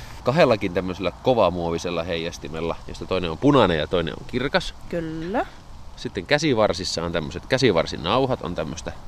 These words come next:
Speaker 1: venyvää mallia ja sitten tämmöistä räpsähtävää mallia. Ja sitten on vielä tommonen pehmoheijastin yksi kappale.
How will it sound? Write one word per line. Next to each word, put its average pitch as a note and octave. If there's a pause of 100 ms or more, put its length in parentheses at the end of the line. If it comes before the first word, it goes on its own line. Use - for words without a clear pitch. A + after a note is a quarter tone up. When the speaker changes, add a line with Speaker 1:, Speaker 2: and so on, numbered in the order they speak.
Speaker 1:
venyvää A2
mallia E2
ja D#2+
sitten E2+
tämmöistä D#2+
räpsähtävää F2+
mallia. D2+ (520)
Ja G2
sitten G2+
on F2
vielä F2
tommonen F2+ (160)
pehmoheijastin E2+
yksi -
kappale. -